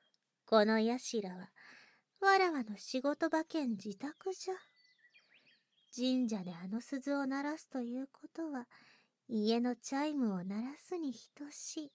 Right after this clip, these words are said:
家主の対応が少しばかり遅れたからといっ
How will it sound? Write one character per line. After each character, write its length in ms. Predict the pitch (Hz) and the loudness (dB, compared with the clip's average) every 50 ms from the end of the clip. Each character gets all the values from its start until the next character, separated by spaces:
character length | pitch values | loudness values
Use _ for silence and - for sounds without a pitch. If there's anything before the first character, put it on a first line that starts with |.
| _ _ _ _ _ _ _ _ _ _ _ _ _ _ _ _ _ _ _ _ _ _ _ _ _ _ _ - | _ _ _ _ _ _ _ _ _ _ _ _ _ _ _ _ _ _ _ _ _ _ _ _ _ _ _ -4
家 200 | 254 254 269 269 | -2 0 0 0
主 340 | 277 294 285 - - - | -2 -2 -4 -6 -4 -2
の 120 | 220 208 208 | -2 -2 -2
対 300 | - 233 233 240 247 254 | -2 -4 -2 -2 -2 -2
応 120 | 254 247 247 | -2 -2 -2
が 120 | 254 254 | -4 -6
少 240 | - - - - 320 | -6 -8 -6 -4 -4
し 180 | - - 349 | -2 -2 0
ば 140 | 311 349 349 | 2 0 0
か 140 | - - 285 | 0 -2 -2
り 160 | 240 220 208 | 0 0 0
遅 240 | 214 220 - 294 285 | 0 0 -2 -2 -2
れ 100 | 285 285 | -2 -2
た 160 | - 302 302 | -2 -2 -4
か 160 | - - 285 | -2 -2 -4
ら 140 | 262 226 220 | -2 -2 -4
と 160 | 214 - 196 | -6 -6 -6
い 100 | 196 202 | -6 -8
っ 40 | 208 | -10